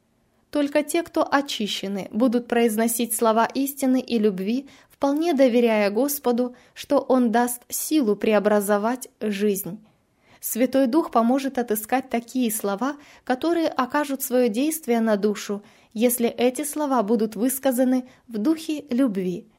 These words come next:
Что является основой такого преобразования? Основанием же прочного преобразования является закон Божий.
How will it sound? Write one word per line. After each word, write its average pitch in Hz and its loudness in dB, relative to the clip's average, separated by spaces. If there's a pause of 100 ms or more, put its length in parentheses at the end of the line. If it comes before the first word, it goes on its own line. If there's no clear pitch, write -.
(3500)
Что - -4
является 302 2
основой 294 0
такого 262 0
преобразования? 208 2 (920)
Основанием 220 0
же 208 0
прочного 233 0
преобразования 208 0 (220)
является 302 -2
закон 226 0
Божий. 196 -4